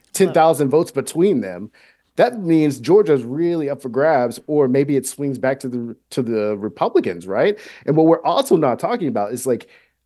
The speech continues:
because there is a menu of candidates that, that folks have to choose from, there are some people that are just gonna be tuning out of politics and saying, "You know what? I'd rather sit on my couch because I don't think any of these people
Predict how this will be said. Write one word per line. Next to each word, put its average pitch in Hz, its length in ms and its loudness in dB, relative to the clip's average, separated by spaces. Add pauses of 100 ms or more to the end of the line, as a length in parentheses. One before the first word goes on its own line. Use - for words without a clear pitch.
because 185 580 2
there 151 160 4
is 120 100 2
a 110 80 -2
menu 117 880 2 (200)
of 110 220 -4
candidates 104 540 -2
that, 92 320 -4
that 92 280 -4 (300)
folks 120 240 0
have - 500 -4
to 104 80 -12
choose 131 300 -4
from, 175 280 -2 (480)
there 175 120 4
are 220 120 2
some 262 220 2
people 233 280 0
that 175 180 2
are 180 100 2
just 170 240 -8
gonna 165 120 2
be 139 140 -8
tuning 202 400 -2
out 170 140 0
of 143 100 -4
politics 117 520 -2
and 110 100 -10
saying, 123 320 -2
"You 147 60 -2
know 156 100 -2
what? 180 400 -2
I'd 175 140 -4
rather 233 320 0
sit 165 280 -2
on 147 140 -4
my 135 160 -4
couch 139 320 -4
because 117 200 -10
I 127 100 -4
don't 196 140 -4
think 208 180 -4 (100)
any 233 220 4
of 156 80 4
these 113 160 -4
people 101 420 -8